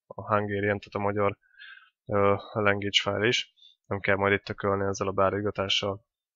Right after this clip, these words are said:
Ahhoz, hogy a játék magyar szövegfájlokat használja, a következő lépéseket kell megtenned. Első pontban.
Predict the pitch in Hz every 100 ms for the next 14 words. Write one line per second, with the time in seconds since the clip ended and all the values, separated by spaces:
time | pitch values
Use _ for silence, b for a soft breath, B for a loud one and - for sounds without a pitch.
0 | - 156 156 98 107 117 - 110 117 110
1 | 104 113 107 - 101 101 127 - 113 -
2 | 110 - 110 107 101 101 107 - 104 -
3 | 101 - 101 101 - 127 135 147 - _
4 | _ _ _ _ _ _ _ - 123 113
5 | - 107 - 107 107 104